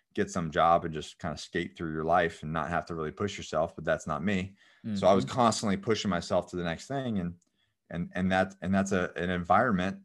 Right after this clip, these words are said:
Speaker 1: that you can for as long as you want.
Speaker 2: Yeah. Well, and
Speaker 1: You
Speaker 2: I
Speaker 1: know?
Speaker 2: think, you know, that, that visual of, you know, it's the hardest thing you've ever done, it's not the hardest thing you'll ever do, uh,
Speaker 1: Yeah.
Speaker 2: probably served you really well in business, right?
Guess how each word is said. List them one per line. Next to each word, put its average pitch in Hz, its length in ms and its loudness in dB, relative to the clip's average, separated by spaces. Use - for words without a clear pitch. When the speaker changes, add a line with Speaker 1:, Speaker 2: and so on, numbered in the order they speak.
Speaker 1:
that 85 380 2
you 90 200 -2
can 110 400 -4
for 90 220 -2
as 92 80 -6
long 95 280 0
as 101 120 -2
you 113 80 -6
want. 135 240 -8
Speaker 2:
Yeah. 98 300 -4
Well, 160 120 8
and 165 80 6
Speaker 1:
You - 0 -
Speaker 2:
I 156 80 6
Speaker 1:
know? 170 140 -2
Speaker 2:
think, 180 220 -4
you 131 120 2
know, 107 260 6
that, 110 400 4
that 123 520 2
visual 107 920 2
of, 90 460 0
you 92 60 -4
know, 85 380 -2
it's 95 240 -2
the 92 120 2
hardest 123 260 2
thing 107 140 -2
you've 101 220 0
ever 127 240 4
done, 151 260 0
it's 110 160 -6
not 98 160 -4
the 101 60 -6
hardest 101 240 -2
thing 104 80 -4
you'll 92 100 0
ever 87 240 -2
do, 107 400 0
uh, 104 340 4
Speaker 1:
Yeah. - 100 -14
Speaker 2:
probably 165 300 6
served 135 280 0
you 120 120 0
really 117 240 6
well 107 220 6
in 92 200 -4
business, 85 580 -2
right? 101 240 4